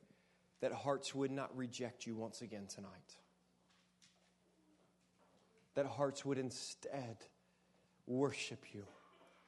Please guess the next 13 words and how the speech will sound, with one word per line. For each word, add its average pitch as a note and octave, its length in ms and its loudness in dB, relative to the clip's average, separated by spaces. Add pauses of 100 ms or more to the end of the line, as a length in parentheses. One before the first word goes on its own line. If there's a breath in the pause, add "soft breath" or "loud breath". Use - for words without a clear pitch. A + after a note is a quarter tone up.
(160 loud breath)
Holy C#3+ 280 10
Spirit, C#3 340 6
would B2 180 4
you D3 60 0
do D3 160 8
a C3+ 80 10
redeeming C#3+ 680 4
work C3 300 6
in B2 140 0
this A#2 240 -2
room B2 280 -2
tonight? A2 360 -4
Jesus, B2 760 0